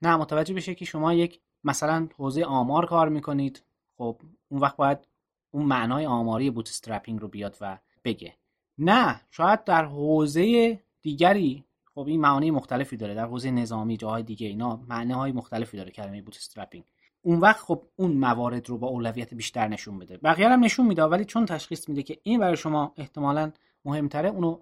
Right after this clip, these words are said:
اولویت بیشتری می‌ده. خیلی موضوع مهم و خاصی هست که تشخیص بده که حالا این محتوا هرچی هست، این طبقه بندی عمومی هست. برای این فرد بخوایم نشون بدیم، چی رو نشون بدیم؟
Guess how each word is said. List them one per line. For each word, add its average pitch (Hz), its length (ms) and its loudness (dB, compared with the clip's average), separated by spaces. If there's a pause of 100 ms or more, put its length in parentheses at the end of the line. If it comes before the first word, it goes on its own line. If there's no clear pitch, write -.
اولویت 120 440 -4
بیشتری 98 380 -12
می‌ده. 85 220 -20 (460)
خیلی 175 240 2
موضوع 113 420 -2 (280)
مهم 135 400 0
و 120 60 4
خاصی 113 460 -2
هست - 500 -14
که 101 340 -16 (400)
تشخیص - 460 -8
بده 165 220 0
که 175 220 -4
حالا 127 200 -4
این 160 160 0
محتوا 123 680 -2
هرچی 123 320 -4
هست، 180 140 -6
این 196 120 0
طبقه 127 240 -6
بندی 143 220 -2
عمومی 151 280 0
هست. 127 300 -12 (400)
برای 147 260 4
این 156 220 2
فرد 139 440 4
بخوایم 139 340 0
نشون 139 300 0
بدیم، 196 220 4
چی - 160 -4
رو 117 60 0
نشون 101 320 -8
بدیم؟ 90 240 -16